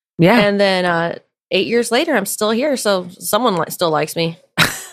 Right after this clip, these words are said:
Speaker 1: What was your first scene?
Speaker 2: Uh, my first scene was for a company. Um, it was for L Factor, and I don't even talk about the scenes 'cause I do, I don't look like me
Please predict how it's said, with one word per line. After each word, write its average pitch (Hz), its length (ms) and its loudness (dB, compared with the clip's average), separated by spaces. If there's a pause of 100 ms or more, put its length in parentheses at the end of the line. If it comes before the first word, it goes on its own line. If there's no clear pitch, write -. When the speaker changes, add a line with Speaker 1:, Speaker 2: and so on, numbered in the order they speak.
(300)
Speaker 1:
What 233 160 6
was 330 140 6
your 415 100 6
first 254 260 4
scene? 170 360 2 (420)
Speaker 2:
Uh, - 80 4
my 330 100 4
first 302 260 2
scene 330 140 2
was 247 160 2
for 240 180 2
a 202 40 2
company. 226 320 -4
Um, 185 240 0
it 190 80 -2
was 180 100 -8
for 180 280 -2 (140)
L 214 280 2
Factor, 147 600 -2
and 196 100 2
I 190 60 2
don't 196 120 2
even 170 260 -2 (240)
talk 170 240 -2
about 175 380 -2 (340)
the 196 60 -10
scenes 214 340 -2
'cause 190 160 -6
I 170 160 0
do, 175 200 0
I 180 80 -2
don't 175 200 -2
look 180 160 -6
like 208 180 0
me 180 420 -2